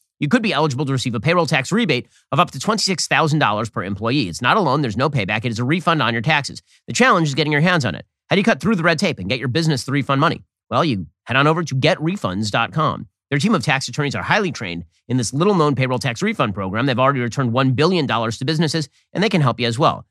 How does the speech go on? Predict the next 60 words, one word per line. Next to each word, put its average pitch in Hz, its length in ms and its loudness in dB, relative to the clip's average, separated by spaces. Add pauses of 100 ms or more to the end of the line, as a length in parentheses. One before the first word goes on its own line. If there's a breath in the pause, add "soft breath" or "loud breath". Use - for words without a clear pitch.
(100)
They 101 40 -8
do 107 160 -2
all 202 180 6
the 190 80 0
work, 120 300 -2
no 160 240 2
charge 127 260 -2
up 98 120 -6
front. 127 280 -2
They 104 60 -10
simply 127 240 -4
share 170 160 2
a 165 40 2
percentage 151 380 0
of 127 80 -4
the 117 60 -6
cash 107 280 -4
they 135 100 -4
get - 200 -6
for 135 100 -6
you. 143 300 0 (320)
Businesses 208 400 0
of 180 80 2
all 180 100 4
types 202 280 0
can 113 120 -4
qualify, 151 340 4
including 131 360 -2
those 98 180 -6
who 120 60 -8
took 117 180 -8
P 185 140 -2
P 151 140 -2
P, 104 240 -2 (260 soft breath)
nonprofits, 147 560 0
even 175 200 -2
those 135 260 0
who 135 60 -4
had 127 160 -2
increases 104 680 -2
in 135 160 0
sales. 120 380 -2 (240)
Just 214 160 0
head 208 100 4
on 196 140 6
over 165 240 0 (140)
to 135 100 -6
get 180 160 4
refunds 139 340 -2
dot 95 160 -8
com, 135 220 0
click - 180 -4
on 104 140 -6
Qualify 101 400 -2
Me, 120 160 -2
answer 151 320 -2
a - 40 -8
few 101 220 -6
quick - 240 -12
questions. - 420 -6